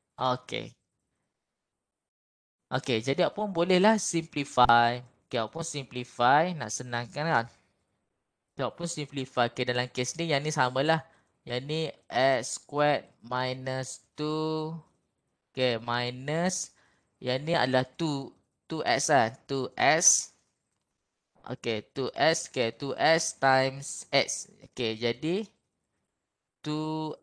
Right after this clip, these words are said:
X squared. Okey, plus two S. Okey. X squared mi-, minus two the power of two. Okey,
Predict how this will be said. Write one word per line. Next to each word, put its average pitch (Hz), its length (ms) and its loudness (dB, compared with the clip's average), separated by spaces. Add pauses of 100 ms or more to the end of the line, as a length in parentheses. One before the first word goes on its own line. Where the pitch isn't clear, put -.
X 139 480 2
squared. 139 480 4 (640)
Okey, 127 240 -2
plus 143 720 2 (320)
two 170 400 -8
S. - 560 -6 (1500)
Okey. 117 560 -6 (1800)
X 135 400 0
squared 151 480 0 (400)
mi-, 120 240 -6 (400)
minus 127 720 -6 (160)
two 180 400 -6
the 120 80 -4
power 127 480 0
of 120 160 -4 (160)
two. 123 240 -4 (1400)
Okey, 123 160 -8